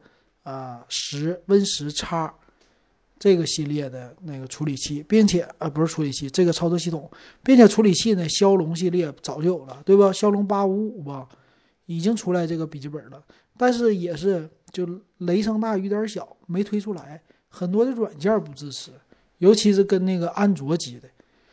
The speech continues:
所以其实这个苹果一旦带动好了呢，我觉得安卓机会跟进，Google 系统会跟进，它能不能做成一个通用系统？就这个事儿啊，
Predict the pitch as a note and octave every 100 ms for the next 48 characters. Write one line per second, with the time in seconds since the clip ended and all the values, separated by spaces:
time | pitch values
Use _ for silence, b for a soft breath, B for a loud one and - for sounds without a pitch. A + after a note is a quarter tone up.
0 | _ - C#4+ A#3+ C#4 A#3+ B3 C#4 A#3 G#3
1 | - A3 B3+ E3+ D3+ F3 A3 A3 A#3 G#3
2 | G#3+ - - - C#3 D3 C#3+ b b b
3 | _ F3 E3 F3 G3+ A#3 A#3+ C#4 C4 F#3+
4 | B3+ G3 D#3 C#3+ F3+ E3 D#3 D#3 G#3 -
5 | _ _ _ _ _ B3 D#4 C4+ E3 -
6 | E3 F3 - D#3+ D3 C3+ D#3 D#3 _ _
7 | _ _ _ _ _ _ - - - B3+
8 | C#4 A3+ A3+ G3+ G3+ A3 F#3+ F3+ F#3+ F#3+
9 | G3 B3 A#3 D3+ C3 - _ _ _ _
10 | _ _ _ _ _ A#3+ B3+ F4+ E4 G3+
11 | A3 F#3 E3+ D3 A#2+